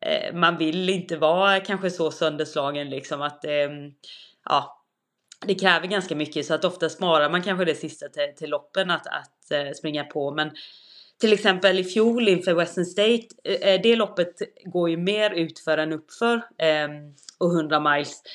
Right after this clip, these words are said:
Så då tränade jag en del utförslöpning, eh, just såna här mer, eh,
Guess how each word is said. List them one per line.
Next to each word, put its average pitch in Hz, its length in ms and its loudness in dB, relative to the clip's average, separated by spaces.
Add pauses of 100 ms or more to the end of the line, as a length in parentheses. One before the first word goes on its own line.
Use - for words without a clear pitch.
(200)
Så - 140 2
då 226 200 8
tränade 170 480 2
jag 156 80 6
en 156 80 2
del 151 220 4
utförslöpning, 147 960 -4 (520)
eh, 160 300 6
just 180 160 2
såna 170 180 0
här 156 140 6
mer, 147 360 2
eh, 147 220 4